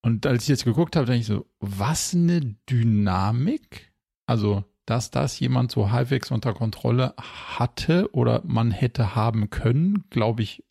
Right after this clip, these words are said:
ist eh schwierig in, in dieser Dynamik. Und dann habe ich mir schon auch die Frage gestellt,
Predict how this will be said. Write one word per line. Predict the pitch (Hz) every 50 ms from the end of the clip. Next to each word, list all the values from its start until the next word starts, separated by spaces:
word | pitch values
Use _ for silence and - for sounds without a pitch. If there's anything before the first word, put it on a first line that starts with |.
| -
ist | - - 123 110 110 - -
eh | 120 123 123
schwierig | - - - 165 180 170 185 175 - -
in, | 135 131 131 - - -
in | - 127 131 120 -
dieser | - 120 123 127 147 147
Dynamik. | 135 - 143 139 147 175 180 208 226 - - _ _ _ _ _ _ _ _ _ _ _ _ _ _ -
Und | - 117 120
dann | 117 117
habe | 127 139
ich | 139
mir | 147 139 113
schon | - - -
auch | 95 - -
die | - -
Frage | 98 - - 104 101 104
gestellt, | 98 - - - 101 98 98